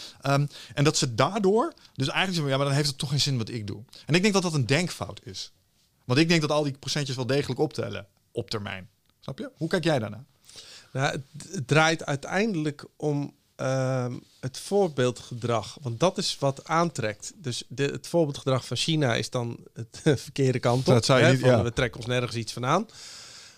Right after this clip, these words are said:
Speaker 2: Maar je ziet wel, als een groep mensen gedrag op een, eh, een mooiere manier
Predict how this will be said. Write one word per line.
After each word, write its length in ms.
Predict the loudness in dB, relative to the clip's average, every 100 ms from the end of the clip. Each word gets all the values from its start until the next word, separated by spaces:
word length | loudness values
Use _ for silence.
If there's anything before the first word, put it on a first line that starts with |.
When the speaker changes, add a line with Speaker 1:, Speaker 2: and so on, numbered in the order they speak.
| _
Speaker 2:
Maar 300 | 2 2 2
je 100 | 0
ziet 200 | 2 2
wel, 260 | 4 4 4
als 200 | 0 2
een 160 | 0 -2
groep 300 | 0 0 2
mensen 680 | 0 2 0 0 0 0 -6 -18 _
gedrag 480 | -20 -12 -2 0 0
op 180 | -2 -8
een, 220 | -6 -8
eh, 60 | -12 -16 -16 -12
een 100 | -8
mooiere 400 | -2 2 2 2
manier 540 | 2 2 2 2 0